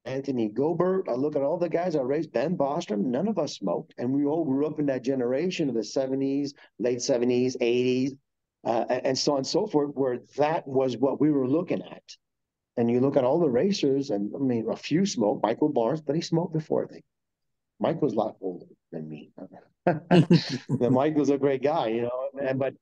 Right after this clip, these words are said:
but you know, the, the list of race. I mean, even back in those days, Aldana and, and guys like that, that race, they would smoke. They would race, and they were maybe not sponsored by, but they were just smokers. Smoking was much more relevant. You could smoke in the plane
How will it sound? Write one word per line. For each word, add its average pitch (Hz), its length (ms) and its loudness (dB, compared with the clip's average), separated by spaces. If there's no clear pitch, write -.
but 165 260 2
you 175 120 2
know, 175 160 2
the, 165 140 2
the 156 140 4
list 175 280 2
of 160 60 4
race. 131 340 2
I 151 60 2
mean, 170 180 0
even 254 260 0
back 233 240 0
in 233 60 0
those 214 180 0
days, 220 160 0
Aldana 180 500 0
and, 156 100 -2
and 139 100 -2
guys 202 220 -2
like 147 140 -2
that, 170 160 -2
that 139 120 -2
race, 165 580 -4
they 143 160 0
would 196 200 0
smoke. - 420 0
They 127 80 0
would 113 100 -2
race, 175 240 0
and 139 80 2
they 160 60 4
were 196 80 2
maybe 160 180 2
not 151 140 0
sponsored 98 300 -2
by, 120 80 0
but 117 160 -8
they 156 40 0
were 139 120 0
just 135 220 -4
smokers. 143 400 -2
Smoking 156 280 0
was 120 160 -2
much 139 260 -2
more 135 140 0
relevant. 117 360 0
You 120 200 -4
could 143 120 -2
smoke 156 260 0
in - 80 0
the - 60 -2
plane 196 500 -2